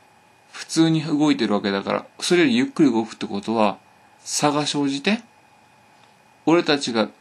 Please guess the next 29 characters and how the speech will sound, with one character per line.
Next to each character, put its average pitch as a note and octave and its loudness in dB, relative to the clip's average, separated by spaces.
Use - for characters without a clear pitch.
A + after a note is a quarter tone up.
一 C#3 -2
日 D3 0
過 - -4
ご D3 0
し C#3+ -6
た A#2 -8
時、 G#2 -4
周 B2 4
り B2 -4
で B2 0
は G2+ 2
実 A2 -2
は G#2+ 4
何 A2 6
百 B2 0
日 G#2+ 0
と G2 -6
過 A2+ -6
ご A#2 -2
し A2 -6
て G#2 -6
い G2 -2
る G2 -6
と G#2 -8
い C3+ 0
う C#3 4
こ D3+ -4
と F3 -2
は、 D3 2